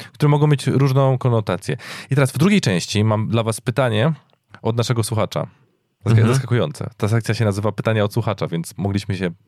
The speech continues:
Speaker 1: tego spodziewać. I teraz uwaga.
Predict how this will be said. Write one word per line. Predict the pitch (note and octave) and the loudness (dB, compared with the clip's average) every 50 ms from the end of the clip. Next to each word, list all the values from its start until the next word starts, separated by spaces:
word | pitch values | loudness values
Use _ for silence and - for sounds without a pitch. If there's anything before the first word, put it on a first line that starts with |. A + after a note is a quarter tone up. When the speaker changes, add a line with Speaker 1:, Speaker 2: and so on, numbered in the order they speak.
| _ _ _ | _ _ _
Speaker 1:
tego | - - F3+ - | -6 -4 -4 -4
spodziewać. | - - - - C#3+ C#3 C3+ F3+ - - - - - - A2 E3 A3 A#3+ G#3+ - - - - - - | -4 -6 -4 -2 -2 -2 -2 -2 -4 -8 -16 -18 -8 0 2 2 2 2 -2 -6 -12 -20 -18 -12 -4
I | C3 | -2
teraz | D3 C#3 C3+ - - - - - - - - - _ _ _ - | 0 0 -2 -4 -14 -18 -20 -20 -20 -20 -20 -20 _ _ _ -6
uwaga. | - G2 G2+ G2+ F#2 F2 C#2 | -4 -2 -2 -2 -2 -2 -6